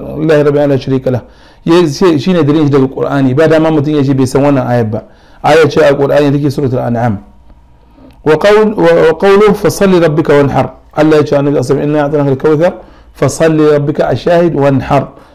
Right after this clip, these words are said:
يعني، صل لله وانحر لله سبحانه وتعالى. عن علي بن أبي طالب رضي الله عنه قال: حد-، "حدثني الرسول صلى الله عليه وسلم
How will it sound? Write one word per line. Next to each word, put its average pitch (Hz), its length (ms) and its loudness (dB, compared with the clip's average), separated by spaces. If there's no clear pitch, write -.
يعني، 139 400 -2
صل 165 260 -2
لله 160 500 0
وانحر 147 420 -2
لله 120 300 -2
سبحانه 131 400 -2
وتعالى. 117 360 -2
عن 151 140 2
علي 175 240 2
بن 190 60 2
أبي 160 220 0
طالب 165 240 0
رضي 156 240 2
الله 147 280 2
عنه 147 140 -2
قال: 151 200 0
حد-، 139 280 -2
"حدثني 151 440 -2
الرسول 147 120 -2
صلى 147 140 0
الله 135 120 0
عليه - 20 2
وسلم 175 240 0